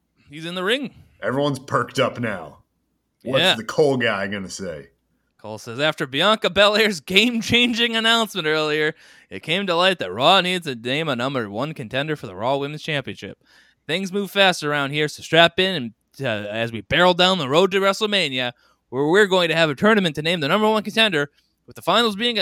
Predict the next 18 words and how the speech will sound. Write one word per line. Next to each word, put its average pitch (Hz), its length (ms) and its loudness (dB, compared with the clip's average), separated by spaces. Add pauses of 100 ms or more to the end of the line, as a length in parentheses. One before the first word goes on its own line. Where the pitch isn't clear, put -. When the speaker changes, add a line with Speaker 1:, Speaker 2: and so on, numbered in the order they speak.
(180)
Speaker 1:
on 127 200 -4
March 175 260 4
twenty-first 226 480 -2
at - 140 -20
W 180 200 -4
W 175 220 -8
E 185 160 -10
Fastlane. 135 800 -6
Speaker 2:
Wow. 73 540 -12 (120)
Speaker 1:
And 95 100 -20
the 85 80 -18
first - 640 -2
opening 170 340 0
round 175 240 -4
match 196 260 -2
will 170 140 -2
be 220 200 -6
next." 220 760 -2